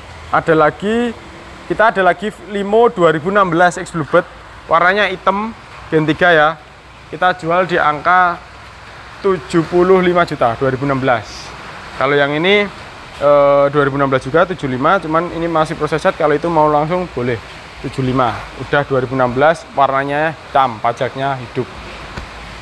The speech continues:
Itu satu, dua, tiga. Udah, itu dulu, teman-teman.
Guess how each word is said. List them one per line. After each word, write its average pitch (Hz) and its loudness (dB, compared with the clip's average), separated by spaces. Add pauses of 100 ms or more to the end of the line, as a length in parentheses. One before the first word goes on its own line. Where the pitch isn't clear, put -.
(720)
Itu 196 4
satu, 175 2
dua, 143 0
tiga. 131 -8
Udah, 143 -2 (240)
itu 147 -2
dulu, 147 2
teman-teman. 127 -2